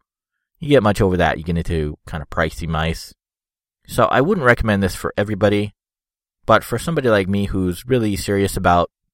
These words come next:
you know, having a really good mousing experience and having things really precise,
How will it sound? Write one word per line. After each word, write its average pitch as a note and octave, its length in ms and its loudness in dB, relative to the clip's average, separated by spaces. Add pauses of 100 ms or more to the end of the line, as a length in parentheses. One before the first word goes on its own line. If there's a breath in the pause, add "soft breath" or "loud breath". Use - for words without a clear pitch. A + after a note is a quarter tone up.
(140)
you F#2 60 -4
know, F2 80 0
having E2+ 260 -4
a E2 60 -2
really F2 200 -2
good E2 160 -2
mousing E2 440 -2
experience A2+ 520 -6
and F2 80 -4
having E2+ 300 -4
things E2 460 -6 (320)
really G2 240 0
precise, - 760 -2